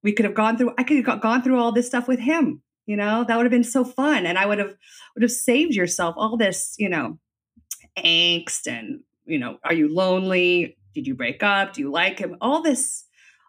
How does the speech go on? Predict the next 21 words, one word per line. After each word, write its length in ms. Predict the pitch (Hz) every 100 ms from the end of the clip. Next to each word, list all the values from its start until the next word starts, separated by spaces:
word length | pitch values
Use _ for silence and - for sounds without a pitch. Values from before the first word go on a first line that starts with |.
| _
all 160 | 254 302
this 180 | 330 -
drama 340 | 240 233 226
and 160 | 214 202
bullshit 420 | 240 254 208 175
that 160 | 165
really 520 | 196 269 247 233 - -
<clears throat> 20 |
is 340 | 254 226 220
a 60 | 214
total 340 | - 269 254
waste 260 | 202 220 226
of 100 | 196
time 380 | - 269 240 190
if 160 | 180 196
you're 100 | 190
not 360 | 185 190 - - _ _ _ -
with 180 | 202 -
someone 540 | 208 190 180 180 180
that 260 | 165 156 -
you 460 | 170 165 175 175